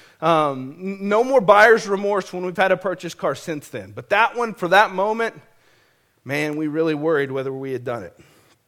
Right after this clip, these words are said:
And I tell you this story because when we get into the cha-, to chapter five here, the book of Exodus, there really is a point to this. When I get into, uh, when we get into chapter five of the book of Exodus,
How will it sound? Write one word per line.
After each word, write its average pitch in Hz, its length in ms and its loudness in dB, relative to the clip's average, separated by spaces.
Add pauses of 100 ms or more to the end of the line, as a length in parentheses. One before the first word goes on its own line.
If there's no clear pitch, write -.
(440)
And 135 80 -6
I 135 60 -4
tell 233 240 0
you 240 160 -6
this 190 180 -4
story 165 400 0
because 135 320 -10
when 165 100 -6
we 190 80 -6
get 220 160 -2
into 202 200 -4
the 160 100 -8
cha-, - 240 -4
to - 220 -14
chapter 175 340 -2
five 160 460 0
here, 135 200 -6
the 127 100 -14
book 151 180 -10
of 131 80 -8
Exodus, 117 520 -8 (280)
there 143 100 -12
really 156 220 -2
is 117 80 -12
a - 20 -18
point 110 240 -14
to 104 60 -18
this. 87 200 -16
When 156 120 0
I 208 100 6
get 240 180 0
into, 202 440 -4 (280)
uh, 160 440 2 (100)
when 190 160 -4
we 208 100 -4
get 226 140 2
into 196 220 -8
chapter 180 320 -4
five 170 400 -2
of 151 80 -10
the 135 40 -14
book 151 200 -10
of 143 80 -10
Exodus, 110 680 -10